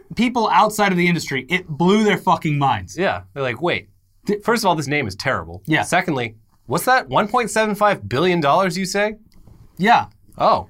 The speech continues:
Speaker 1: You mean you could,
Speaker 2: interesting.
Speaker 1: you could, like, feed every, uh, child at school in this country multiple times over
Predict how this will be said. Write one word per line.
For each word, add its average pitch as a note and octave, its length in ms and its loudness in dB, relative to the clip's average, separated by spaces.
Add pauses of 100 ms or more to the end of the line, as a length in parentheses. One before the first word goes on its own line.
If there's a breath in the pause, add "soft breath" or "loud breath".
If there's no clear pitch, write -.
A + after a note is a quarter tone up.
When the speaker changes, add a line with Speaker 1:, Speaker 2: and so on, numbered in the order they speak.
Speaker 1:
You F#3+ 120 4
mean B3 140 6
you B3 100 2
could, G3 80 4
Speaker 2:
interesting. E3+ 340 -2
Speaker 1:
you F#3+ 60 2
could, F3+ 140 0
like, E3+ 260 0
feed F#3 320 0
every, E3+ 560 0 (160)
uh, D3+ 240 2
child E3+ 500 2
at E3 100 -6
school F3+ 540 2
in F3 140 0
this D#3 140 -2
country F3+ 400 0
multiple E3 380 -4
times F3+ 300 2
over F#3+ 420 -2